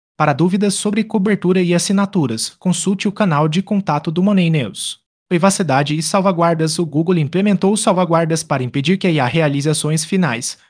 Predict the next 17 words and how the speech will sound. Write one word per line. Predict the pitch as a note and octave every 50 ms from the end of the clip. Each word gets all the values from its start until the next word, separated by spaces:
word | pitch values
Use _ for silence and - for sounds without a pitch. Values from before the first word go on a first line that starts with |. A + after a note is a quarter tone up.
| _ _
como | - G3 G3+ A3 G#3
concluir | G#3+ - G3+ G3 - G#3 F3+ E3+ F#3+ G3
compras | F#3+ - F#3 F3+ F3+ F3+ F3 D#3+ - -
ou | - G3+
pagamentos, | G3 - G#3+ G3 E3+ F3 D3+ C#3 B2 A#2 G#2 - - - - - - - _ _
sem | - - F3 F#3
autorização | G3 G3 F#3+ F#3+ E3+ E3+ D#3 E3 D#3+ D#3 - D#3 D#3+
explícita | F3 - - - F3+ F3+ - - F#3 F#3
do | E3 F#3+ G#3
usuário. | G#3+ F#3 G3 F3 C#3+ A#2+ G#2+ G#2+ G2+ - - - - _ _ _ _ _
A | - B2
empresa | A#2+ A#2 - C#3 D3+ E3+ F#3
diz | D#3+ F#3 F3+
ter | - G3+ G3
adotado | G3 F#3+ G3 F#3+ F#3 E3 E3+ E3 E3+
proteções | - - F#3 F#3 G3+ F#3 - G3 G3 G3
adicionais, | G3+ F3 F3+ D#3+ - G#3 G#3 G3 E3+ D#3 D3+ D3+ D#3 -